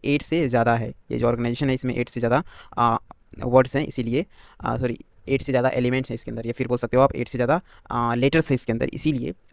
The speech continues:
आ, ये हाईलाइट हुआ है, क्योंकि कंडीशन में हमें यही कहा गया था कि आठ से ज़्यादा होना चाहिए, ठीक। और दूसरा हमने यहाँ पर एक और फीचर ऐड करा हुआ है, यहाँ पर देख लो सारा हाईलाइट हो चुका है।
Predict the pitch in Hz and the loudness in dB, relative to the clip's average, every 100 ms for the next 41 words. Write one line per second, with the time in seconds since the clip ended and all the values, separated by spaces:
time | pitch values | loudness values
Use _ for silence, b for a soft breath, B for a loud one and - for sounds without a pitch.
0 | - 123 123 123 120 117 117 110 127 135 | -6 -2 -2 2 2 2 -2 -4 -4 -2
1 | 131 135 143 143 127 127 127 120 123 143 | -2 0 2 2 2 2 0 -2 -2 -2
2 | 120 120 123 120 113 113 - 139 - - | -2 -2 2 0 0 -8 -10 -14 -8 -4
3 | 151 B B B - 143 160 190 180 170 | -4 B B B 0 2 4 4 4 2
4 | 156 156 151 147 147 131 139 127 - 120 | 2 2 2 0 -2 0 2 2 2 2
5 | 123 120 123 123 143 - - 123 120 117 | 2 0 -2 -4 -8 -10 -4 0 2 0
6 | 127 123 131 151 | -2 -2 -2 -4